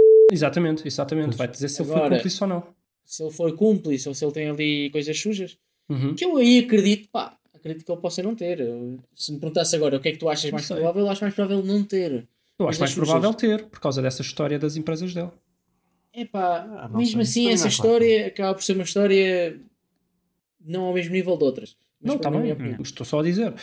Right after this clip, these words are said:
Speaker 1: Mas pronto, mas eu acho que é bastante óbvio. Ele, neste momento, se ele quer ser presidente do Benfica, ele tem que se distanciar ao máximo do Luís Filipe Vieira, ao máximo. Pá, talvez, se ele não se distanciar muito, é porque não pode. Se ele não pode, façam as contas, certo?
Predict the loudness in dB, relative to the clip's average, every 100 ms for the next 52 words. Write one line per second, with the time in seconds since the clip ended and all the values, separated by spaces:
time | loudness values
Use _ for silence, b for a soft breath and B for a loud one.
0 | B B -4 0 0 -2 -6 -6 -2 -2
1 | -2 -2 -2 -4 -4 -4 -6 -6 -4 -2
2 | -2 -2 -2 -2 -6 -10 -6 -4 -4 -6
3 | -8 -6 -6 -6 -4 -6 -6 -8 -6 -8
4 | -8 -8 -10 -8 -10 -10 -10 -8 -6 -8
5 | -6 0 0 0 -2 -2 -4 -6 -6 -10
6 | -10 -4 -4 -4 -10 -6 -4 -2 -2 -2
7 | -4 -10 -14 _ B B B -2 0 -2
8 | 0 0 0 -4 B B B B 0 2
9 | 2 -2 -10 -8 -4 -4 -2 -2 0 -2
10 | -6 -12 -12 -6 -4 -2 -6 -4 -4 0
11 | 0 0 -4 -4 -14 _ -8 -6 -4 -6
12 | -6 -8 -8 -14 -16 _ _ -12 -6 -6